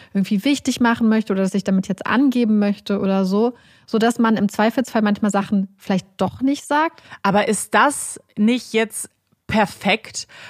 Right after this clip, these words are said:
Speaker 2: Weil es gibt jetzt Leute, die uns schreiben so, oh, meine Bücher sind nicht intellektuell und deswegen sage ich's nicht. Und dann gibt es
Speaker 1: Mhm.
Speaker 2: dich, die quasi das liest, wovon man ausgeht, oh, das, das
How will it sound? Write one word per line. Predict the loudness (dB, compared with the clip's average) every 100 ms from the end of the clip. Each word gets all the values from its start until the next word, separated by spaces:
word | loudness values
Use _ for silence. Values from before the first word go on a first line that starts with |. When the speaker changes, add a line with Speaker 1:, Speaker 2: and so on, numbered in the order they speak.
| -2
Speaker 2:
Weil | 2 4 2 0
es | -4 -2
gibt | -6 -6 -14 -10 -2
jetzt | -2 -2 0
Leute, | 2 2 0 -2 -2 -4 _ _ _ -2
die | 0
uns | 0 -2
schreiben | 0 2 2 0
so, | 0 0
oh, | 2 2 2 0 -4
meine | -4 -2 0
Bücher | -4 -4 -4
sind | -4
nicht | -4
intellektuell | -6 -4 -6 -4 -2 0
und | 0
deswegen | -2 -4 -6 -2
sage | -2 -2
ich's | -6 -6
nicht. | -4 -6 -12 -14 -2
Und | 0
dann | 2
gibt | 0 -2
es | -2
Speaker 1:
Mhm. | 0
Speaker 2:
dich, | 2 2 2 -6 -20 _ _ -6
die | -2
quasi | 2 2 2
das | 0 -2
liest, | -2 0 0 -2
wovon | 0 2
man | 2
ausgeht, | 2 0 -2 -2 -2 -2 0
oh, | 2
das, | 2 0 -4 -4
das | -4 -4 -6